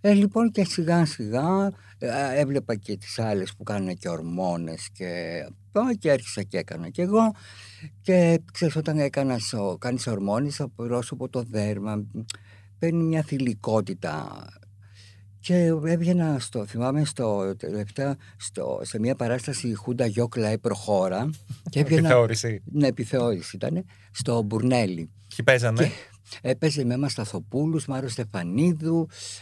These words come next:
Speaker 1: ε, ο Γκιονάκης, πάρα, πάρα
Speaker 2: Οκ.
Speaker 1: πολύ. Λοιπόν, και έβγαινε ένα χορευτικό μαζί με την, ε, με Έμα Σταθοπούλου. Έκανα εγώ τον Αδάμ.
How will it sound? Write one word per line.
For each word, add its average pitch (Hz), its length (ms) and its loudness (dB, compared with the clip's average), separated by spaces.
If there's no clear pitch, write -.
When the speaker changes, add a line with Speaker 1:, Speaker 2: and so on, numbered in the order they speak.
Speaker 1:
ε, 101 540 -2
ο 101 80 -4
Γκιονάκης, 139 1120 -2
πάρα, 190 280 4
πάρα 147 260 2
Speaker 2:
Οκ. 127 60 2
Speaker 1:
πολύ. 92 380 -2
Λοιπόν, 131 240 -2
και 135 120 2
έβγαινε 185 260 4
ένα 185 140 4
χορευτικό 110 880 -2
μαζί 120 300 -2
με 165 160 2
την, 120 300 0
ε, 80 360 -2
με 101 100 -2
Έμα 139 120 2
Σταθοπούλου. 101 920 -4
Έκανα 160 320 2
εγώ 160 220 2
τον 147 180 2
Αδάμ. 98 540 0